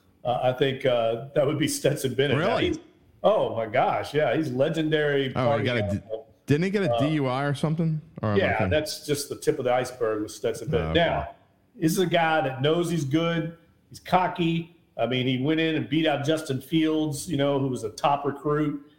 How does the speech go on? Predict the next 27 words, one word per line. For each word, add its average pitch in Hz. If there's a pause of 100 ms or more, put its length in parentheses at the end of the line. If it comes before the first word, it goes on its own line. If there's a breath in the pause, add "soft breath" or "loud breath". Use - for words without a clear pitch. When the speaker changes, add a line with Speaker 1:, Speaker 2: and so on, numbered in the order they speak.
(240 loud breath)
Speaker 1:
uh, 117 (260)
but 160
won 143
two 190
national 151
titles. 160
There's 139
a 131
lot 175
of 147
things 156
to 131
like 147
about 113
Stetson 117
Bennett 120 (420)
that 131
I 123
think 147
the 131
Saints 139
would, 160 (360)
would 151
maybe 139
buy 139
into, 160
but 127